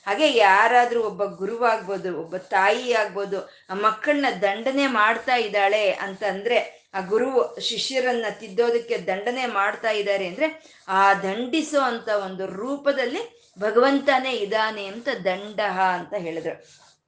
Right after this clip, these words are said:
ಆ ಒಂದು ಆ, ಆ ಸ್ವರೂಪವೇ ಭಗವಂತನ ಸ್ವರೂಪ. ದಂಡ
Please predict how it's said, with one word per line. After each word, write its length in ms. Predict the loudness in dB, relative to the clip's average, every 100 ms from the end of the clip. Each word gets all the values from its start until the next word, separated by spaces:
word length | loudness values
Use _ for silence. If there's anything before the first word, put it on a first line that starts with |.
| _ _ -14 -2
ಆ 240 | 2 4
ಒಂದು 500 | 4 0 -2 -2 -2
ಆ, 480 | -8 -2 0 6 6
ಆ 40 |
ಸ್ವರೂಪವೇ 840 | 4 0 2 6 6 6 6 8 6
ಭಗವಂತನ 560 | 4 4 0 0 -2 -4
ಸ್ವರೂಪ. 580 | -6 -6 -2 0 -2 -4 -10 -16 -20 -2 4
ದಂಡ 380 | 6 6 4